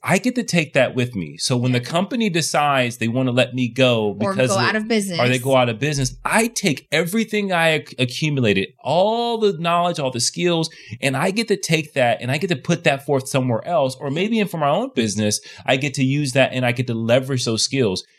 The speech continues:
Speaker 1: You get to take it with you.
Speaker 2: Yep.
Speaker 1: You don't get to take the job with you when you get fired or they let you go or whatever the case may be.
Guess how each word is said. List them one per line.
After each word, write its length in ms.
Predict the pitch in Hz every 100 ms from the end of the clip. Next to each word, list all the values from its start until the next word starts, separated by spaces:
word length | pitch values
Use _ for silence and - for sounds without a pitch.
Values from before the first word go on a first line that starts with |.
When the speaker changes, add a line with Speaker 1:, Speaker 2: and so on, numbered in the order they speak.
| _ _
Speaker 1:
You 280 | 127 180 220
get 180 | 190 202
to 80 | 220
take 320 | - 170 165
it 120 | 175 139
with 260 | 220 247
you. 200 | 226 185
Speaker 2:
Yep. 220 | 82 170 -
Speaker 1:
You 260 | 123 151 202
don't 260 | 190 190 160
get 160 | 185
to 40 | 180
take 260 | - 170 170
the 80 |
job 340 | 135 147 151 135
with 180 | 180 156
you 140 | 147
when 100 | 131
you 80 | 135
get 160 | 135
fired 420 | 127 143 143 156 151
or 80 | 127
they 100 | 123
let 240 | 123 120
you 60 | 107
go 260 | 147 156 156
or 140 | 135
whatever 300 | 123 143 143
the 100 | 131
case 300 | 127 120 120
may 140 | 113
be. 420 | 107 202 170 131